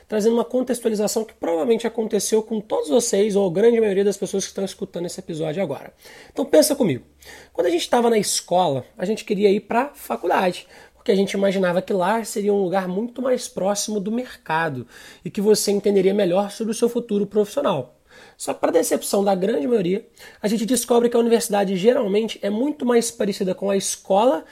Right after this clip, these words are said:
do que com o mercado. E aquela angústia de não saber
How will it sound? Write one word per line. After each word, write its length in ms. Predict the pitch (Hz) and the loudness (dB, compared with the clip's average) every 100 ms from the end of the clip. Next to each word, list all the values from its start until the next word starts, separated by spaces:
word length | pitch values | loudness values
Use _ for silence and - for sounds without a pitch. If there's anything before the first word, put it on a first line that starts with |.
| - _ | -20 _
do 100 | 254 | -8
que 80 | 277 | 0
com 120 | 277 | 2
o 40 | 269 | 2
mercado. 520 | - - 220 190 196 _ - - - | 0 0 0 0 -4 _ -20 -20 -2
E 60 | 226 | -2
aquela 260 | 226 277 | 0 0
angústia 460 | 311 226 214 196 202 | 2 4 4 4 2
de 100 | 190 | 2
não 180 | 208 269 | 0 0
saber 600 | - 262 175 143 156 | -2 -2 -2 0 -2